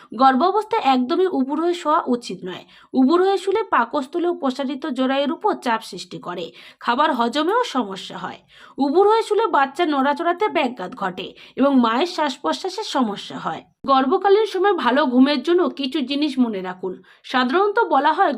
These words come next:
গর্ভকালীন সময় মাকে আট থেকে দশ ঘন্টা ঘুম এবং বিশ্রাম নিতে হবে, যা দিনে দু ঘন্টা এবং রাতে আট ঘন্টা, এভাবে ভাগ করে নেওয়া যায়। গর্ভবতী মায়ের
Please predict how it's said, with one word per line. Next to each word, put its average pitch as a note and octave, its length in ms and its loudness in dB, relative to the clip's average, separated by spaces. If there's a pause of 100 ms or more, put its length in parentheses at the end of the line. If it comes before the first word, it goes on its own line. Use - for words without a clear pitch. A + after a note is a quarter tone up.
গর্ভকালীন D#4 640 2
সময় F#4 200 -2 (100)
মাকে C4 280 0 (160)
আট B3+ 100 2 (100)
থেকে E4 160 -6 (140)
দশ A#3+ 120 2 (120)
ঘন্টা D4 260 0 (160)
ঘুম D#4 160 2 (120)
এবং A#3+ 140 0 (120)
বিশ্রাম B3 400 -2
নিতে F3+ 240 -10
হবে, F#3+ 220 -4 (440)
যা C#4+ 120 4 (120)
দিনে D#4+ 180 2 (120)
দু C#4+ 60 -2 (120)
ঘন্টা D4 340 0
এবং C#4 120 0 (120)
রাতে A#3 220 -2 (140)
আট A3+ 100 -2 (100)
ঘন্টা, C4 260 0 (100)
এভাবে B3 220 -2 (120)
ভাগ A3 140 0 (100)
করে F4 220 0
নেওয়া F3 200 -6 (100)
যায়। F3+ 160 -12 (420)
গর্ভবতী F4 440 4 (100)
মায়ের F4 200 2